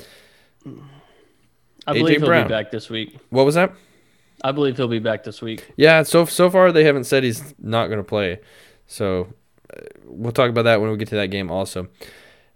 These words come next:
Speaker 2: Titans receiver A J Brown is good to go, off the report, no issues there. Same thing with Julio Jones,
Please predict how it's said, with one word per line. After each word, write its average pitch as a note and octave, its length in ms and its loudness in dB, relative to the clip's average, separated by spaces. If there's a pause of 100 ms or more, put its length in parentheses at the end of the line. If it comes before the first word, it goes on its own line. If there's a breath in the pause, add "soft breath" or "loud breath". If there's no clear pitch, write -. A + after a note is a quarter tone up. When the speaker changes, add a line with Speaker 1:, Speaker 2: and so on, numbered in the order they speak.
(160)
Speaker 2:
Titans D#3+ 380 4
receiver E3+ 400 -2
A D#3+ 180 4
J D#3 140 2
Brown C#3+ 640 2
is - 140 -14
good C#3 160 -2
to E3 40 -8
go, C3 380 4
off B2+ 240 2
the D3 80 0
report, A#2+ 720 0
no A#2 140 -2
issues C3 300 -4
there. G#2+ 320 0
Same C3 280 -2
thing D3 220 0
with D3+ 140 -2
Julio C#3+ 340 6
Jones, G#2+ 580 -2